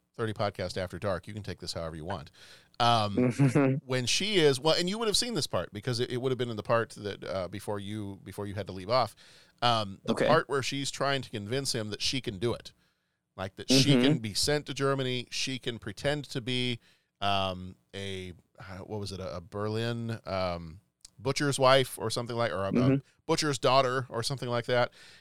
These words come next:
Speaker 1: and she's
Speaker 2: Right.
Speaker 1: trying to tell Michael Douglas that she is a good cook and that her
Speaker 2: Right.
Speaker 1: food is gonna taste like authentic German food.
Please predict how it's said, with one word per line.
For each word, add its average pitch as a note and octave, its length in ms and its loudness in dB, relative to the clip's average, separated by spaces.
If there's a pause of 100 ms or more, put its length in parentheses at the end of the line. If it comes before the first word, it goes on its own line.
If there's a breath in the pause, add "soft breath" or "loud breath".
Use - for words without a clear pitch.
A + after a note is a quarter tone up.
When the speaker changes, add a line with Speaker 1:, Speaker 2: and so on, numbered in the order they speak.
(160 loud breath)
Speaker 1:
and A2+ 240 -4
she's B2 180 -2
Speaker 2:
Right. A2+ 120 6
Speaker 1:
trying D3+ 260 4
to C3+ 120 -6
tell C3+ 400 4
Michael A#2 320 0
Douglas A#2 420 2
that G2+ 160 -8
she B2 240 -4
is A2+ 140 -2
a G2 80 -4
good A2 320 -2
cook - 300 -4 (440 soft breath)
and A2 220 -2
that - 200 -4
her D#3 440 4
Speaker 2:
Right. C#3 80 4
Speaker 1:
food D3 400 2
is A2 180 -2
gonna B2 220 -2
taste C#3 380 -2
like A#2 200 0
authentic C#3+ 680 -2
German C3 420 0
food. C#3 380 -2